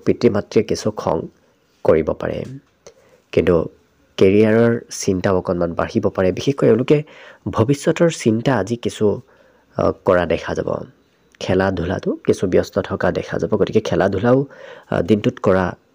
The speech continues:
দেখা যাব। হঠাৎ দিনটো আজি ৰোমাণ্টিক হৈ পৰা দেখা যাব। কিন্তু এই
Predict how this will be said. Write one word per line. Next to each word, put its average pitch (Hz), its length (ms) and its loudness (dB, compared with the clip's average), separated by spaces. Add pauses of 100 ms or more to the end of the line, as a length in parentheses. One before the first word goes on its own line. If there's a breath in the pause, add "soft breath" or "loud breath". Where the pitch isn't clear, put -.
(260)
দেখা 92 300 2
যাব। 82 160 0 (1040 loud breath)
হঠাৎ 170 380 -2 (480)
দিনটো 117 240 4
আজি 104 160 2
ৰোমাণ্টিক 95 560 0
হৈ - 120 -2
পৰা - 240 -8 (560)
দেখা - 260 0
যাব। 76 140 0 (1200 soft breath)
কিন্তু 90 180 4
এই 87 100 6